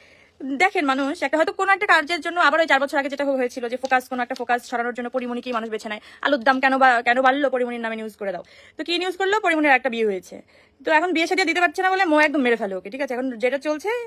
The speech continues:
ইদানিং বাংলাদেশে, মানে, এই মুহূর্তে, মানে, আপনারা সবাই তো অবগত, আমাদের ইন্ডাস্ট্রি নিয়ে একজন, আহ, স্বনামধন্য আর্টিস্টকে নিয়ে যেভাবে, আহ, যে জিনিসটা হচ্ছে,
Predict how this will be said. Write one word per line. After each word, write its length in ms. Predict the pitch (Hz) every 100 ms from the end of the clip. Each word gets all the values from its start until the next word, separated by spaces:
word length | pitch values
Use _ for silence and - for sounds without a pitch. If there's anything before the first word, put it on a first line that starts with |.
| 403
ইদানিং 340 | 285 302 415
বাংলাদেশে, 440 | 277 254 269 285 415
মানে, 140 | 254
এই 140 | 233 269
মুহূর্তে, 360 | 254 269 403 508 _ - _ _ _ _ -
মানে, 300 | 226 226 214 - - - - -
আপনারা 160 | - 262
সবাই 160 | 294 294
তো 80 |
অবগত, 300 | 262 285 226 247 403 311 294 -
আমাদের 240 | 220 247
ইন্ডাস্ট্রি 360 | 240 247 262 262
নিয়ে 180 | 240 233
একজন, 220 | 214 226 214 - -
আহ, 380 | - 208 196 208
স্বনামধন্য 640 | 247 240 247 240 233 233 - _ _ _ _ _ -
আর্টিস্টকে 300 | 226 247 -
নিয়ে 120 | 254
যেভাবে, 280 | 247 233 240 233
আহ, 240 | 214 202
যে 120 | 196 220
জিনিসটা 240 | 226 240
হচ্ছে, 320 | 220 - 233